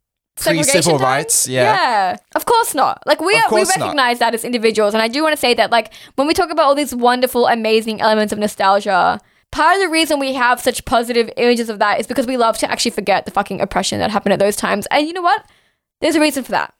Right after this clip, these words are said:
Speaker 2: Yeah, because if it's true that things were simpler in, like, the nineties and the eighties, then this is, then there's this idea that we can go back. But the problem is, is that shows like Stranger Things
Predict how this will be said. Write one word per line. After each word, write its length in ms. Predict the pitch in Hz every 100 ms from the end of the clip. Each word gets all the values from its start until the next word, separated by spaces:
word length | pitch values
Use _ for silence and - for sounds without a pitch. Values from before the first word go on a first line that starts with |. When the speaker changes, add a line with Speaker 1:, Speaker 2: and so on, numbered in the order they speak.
| _ _
Speaker 2:
Yeah, 180 | 349 208
because 320 | 156 160 175 -
if 120 | 190
it's 220 | 185 -
true 320 | - 220 220
that 240 | 160 131 -
things 260 | 170 151
were 180 | 147 151
simpler 500 | - 143 131 113 98
in, 160 | - 107
like, 180 | 98 -
the 80 |
nineties 540 | 110 101 98 101 98 -
and 200 | 110 107
the 80 | -
eighties, 460 | 104 95 95 -
then 160 | 101 131
this 140 | 127
is, 180 | 123 - _
then 180 | 156 156
there's 200 | 143 139
this 120 | 135
idea 400 | - 123 135 127
that 300 | 113 101 - _ _ -
we 100 | 139
can 160 | 143
go 140 | 120 101
back. 420 | - 85 - _ _ _ _ _ -
But 220 | 165 - _ _ _
the 80 | 180
problem 320 | 175 226 208
is, 280 | 175 156 135
is 140 | 139 139
that 220 | 120 -
shows 300 | 151 160 156
like 260 | 127 110
Stranger 380 | - - 131 123
Things 460 | 113 113 104 107